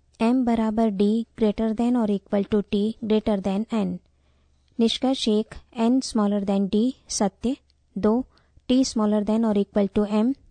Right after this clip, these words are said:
सत्य, तीन, N smaller than M सत्य। प्रश्न अट्ठाईस, कथन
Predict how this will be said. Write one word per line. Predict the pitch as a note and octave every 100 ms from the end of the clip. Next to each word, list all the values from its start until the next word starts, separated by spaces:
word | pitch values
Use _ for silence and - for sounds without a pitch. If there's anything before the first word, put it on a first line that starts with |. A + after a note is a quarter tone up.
| _ -
सत्य, | - G#3+ - A#3 C#4 _ _ _ _
तीन, | A#3+ G#3 A3 - _ _ _
N | A3+ B3 C4
smaller | - G#3+ G#3 F#3+
than | G3 G3+ A#3
M | G#3 G3 - -
सत्य। | - G#3 - - - - - _ _ _ _ -
प्रश्न | A#3 - A#3+
अट्ठाईस, | G#3+ G#3+ - G#3 G3 B3 - - _ _
कथन | G#3+ - A3